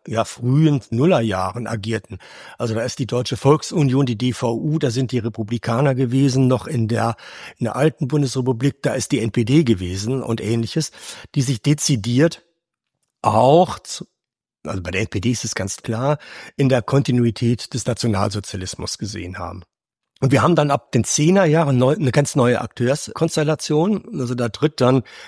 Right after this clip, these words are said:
die A F D auf, zunächst als eine Anti-Euro-Partei, die sich immer weiter radikalisiert,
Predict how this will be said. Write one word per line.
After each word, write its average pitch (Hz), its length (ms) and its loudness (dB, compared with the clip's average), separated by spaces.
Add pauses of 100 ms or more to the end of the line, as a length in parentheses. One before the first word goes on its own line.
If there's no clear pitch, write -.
die 131 140 2
A 117 160 2
F 110 100 -6
D 117 220 0
auf, 147 380 -2
zunächst 127 500 0
als 123 220 -2
eine 120 320 -2
Anti-Euro-Partei, 151 1500 0 (160)
die 131 320 -2
sich 110 340 -4
immer 151 460 2
weiter 131 340 0
radikalisiert, 107 1160 -4